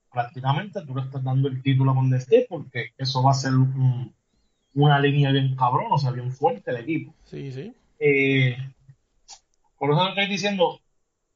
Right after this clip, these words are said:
Speaker 1: Y la gente dice eso, pero yo dudo que eso, que eso suceda. Para mí, con Giannis sí tienen posibilidades, pero no las veo tan altas.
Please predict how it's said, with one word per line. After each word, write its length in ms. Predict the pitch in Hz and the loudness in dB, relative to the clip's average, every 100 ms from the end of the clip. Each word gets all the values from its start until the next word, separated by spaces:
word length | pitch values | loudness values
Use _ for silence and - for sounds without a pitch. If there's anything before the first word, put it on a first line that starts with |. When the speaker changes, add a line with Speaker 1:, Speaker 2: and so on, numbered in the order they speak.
| _ - | _ -4
Speaker 1:
Y 920 | 190 196 190 190 190 185 185 185 147 | 2 4 4 2 0 0 0 -2 2
la 160 | 175 | 2
gente 260 | 220 196 226 | 2 -2 2
dice 400 | 240 247 226 214 | 4 4 4 4
eso, 220 | 226 190 | 2 0
pero 240 | 165 160 151 | 0 0 0
yo 280 | 143 170 190 | 0 0 2
dudo 540 | 214 220 165 135 131 _ _ _ _ _ _ | 0 2 2 0 -2 _ _ _ _ _ _
que 160 | 151 151 | 0 0
eso, 580 | 151 175 170 160 156 135 147 147 | 2 2 2 2 -2 -4 -6 -4
que 120 | 156 | -2
eso 300 | 160 165 156 139 | -2 0 -2 -2
suceda. 480 | 147 139 131 107 - _ _ _ _ _ _ _ _ - | -2 -2 -2 -10 -16 _ _ _ _ _ _ _ _ 2
Para 280 | 139 143 | 6 6
mí, 520 | 143 185 214 214 214 202 | 6 4 4 4 2 2
con 200 | 196 190 | -2 0
Giannis 480 | 208 220 220 196 - | 0 2 0 -2 -4
sí 200 | 190 190 | -4 0
tienen 240 | 202 208 | 0 0
posibilidades, 1000 | - 208 208 202 208 214 233 226 208 196 - | 0 -2 -2 -2 2 6 8 8 6 4 2
pero 260 | 165 151 | 2 2
no 180 | 147 165 | 2 2
las 100 | 170 | 2
veo 240 | 160 175 170 | 2 2 2
tan 220 | 156 143 | 0 2
altas. 460 | 131 127 - - | 2 0 -6 -18